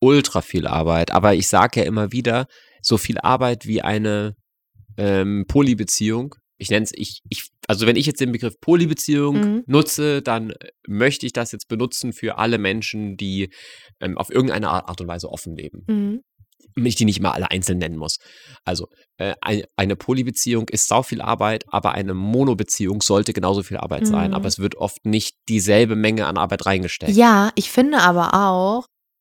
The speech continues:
Speaker 2: es soll jetzt auch gar nicht irgendwie klischeebehaftet sein. Ich glaube aber, dass wenn du ein anderes Beziehungsmodell fährst als ein monogames Modell,
Speaker 1: Mhm.
Speaker 2: dass du viel anders kommunizierst und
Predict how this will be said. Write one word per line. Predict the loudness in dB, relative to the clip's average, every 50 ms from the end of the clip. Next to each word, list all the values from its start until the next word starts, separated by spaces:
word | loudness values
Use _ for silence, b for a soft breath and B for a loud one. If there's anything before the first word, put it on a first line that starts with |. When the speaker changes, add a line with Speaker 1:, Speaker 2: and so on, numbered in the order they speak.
| _ _ _ _
Speaker 2:
es | 2 2 6 8
soll | 8 10 10
jetzt | 8 8 6 2
auch | 2 0 0 2 _
gar | 6 8 8 8 6
nicht | 4 0 -2 -2 -2 -2
irgendwie | -2 0 0 -2 -4 -4
klischeebehaftet | -4 -2 -2 2 2 2 4 4 2 2 0 -2 -2 -4 -4 -2
sein. | -2 -2 0 -2
Ich | -4 -2
glaube | 0 4 6 6 6 6 4 4
aber, | 4 4 4 2 2
dass | 2 0 0 0 0
wenn | 2 2 2 0
du | 0 0 0 0 0 0 0 0 -2 -6 -12 -20 _ _ _ _ -20 -20 _ _ _ _ _ _ _ _ _ _ _ _ _ _
ein | -2 -2 0 0 -2 -2 -4 -4 -4 -6 -8 -4 -4
anderes | -4 -2 -2 -2 -4 -4 -4 -4 -6 -6 -6
Beziehungsmodell | -8 -10 -10 -2 0 0 2 2 0 -2 -2 -2 -2 0 0 0 0 -2 -4 -4
fährst | -4 -4 -4 -4 -4 -4
als | -4 -4 -4 -6 _ _ _ _
ein | -8 -6 -4 -4
monogames | -2 -2 0 0 -2 -2 -2 -2 -2 -2 -2 -2 -2 -2
Modell, | -4 -4 -2 -4 -2 -2 -2 -2 -2 -4
Speaker 1:
Mhm. | -4 -4 -6 -6 -10 _ _ _ _ _ _ _
Speaker 2:
dass | 0 0 0 0
du | -2 -4 -4 -4 _
viel | 2 2 2 2 2
anders | 0 0 2 2 2 0 0 -2 -2 -4
kommunizierst | -2 -2 0 0 2 0 0 -2 -2 -4 -4 -2 -2 -2 -2 -2 -2 -2
und | -2 -4